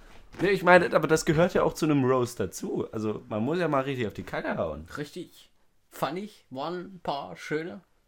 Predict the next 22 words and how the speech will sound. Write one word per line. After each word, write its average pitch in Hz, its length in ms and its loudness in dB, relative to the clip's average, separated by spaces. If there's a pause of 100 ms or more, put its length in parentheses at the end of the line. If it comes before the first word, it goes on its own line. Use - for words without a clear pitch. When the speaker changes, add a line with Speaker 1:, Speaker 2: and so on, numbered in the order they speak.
Speaker 1:
War? 110 200 -2
Speaker 2:
Passagen 208 420 -6
mit 190 120 -10
dabei. 175 400 -10 (300)
War 151 440 -6
Speaker 1:
Ja. 320 460 -10 (760)
Speaker 2:
teilweise 135 560 -6
amüsant. 113 680 -8 (880)
Teilweise 139 1040 -6 (1500)
weiß 120 420 -6
ich - 240 -12 (260)
ehrlich 147 400 -4
gesagt 120 540 -8
nicht 139 460 -6
so 147 120 -4
richtig, 143 500 -12 (680)
was 123 260 -8
ich 127 160 -10
davon 113 400 -6
halten 110 300 -6
soll. 156 420 -10
Speaker 1:
Warum? 95 460 -4